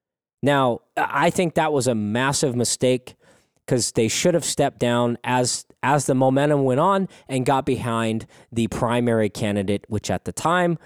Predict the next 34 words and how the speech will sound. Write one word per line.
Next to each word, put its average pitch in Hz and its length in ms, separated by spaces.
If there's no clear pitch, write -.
was 127 240
definitely 123 720
Mark 101 280
Thielman. 85 360
He 131 160
had 127 220
the 135 160
most 135 360
momentum. 117 560
He 123 240
had 107 460
a 110 120
huge 156 440
amount 135 300
of 113 80
donors, 113 560
huge - 400
following. 123 480
All 160 200
the 165 120
events 135 360
that 131 120
I 117 120
went 127 260
to 127 180
with 120 200
all 113 120
the 117 80
candidates, 117 480
he - 220
was 135 300
the 117 140
guy. 131 360
So - 240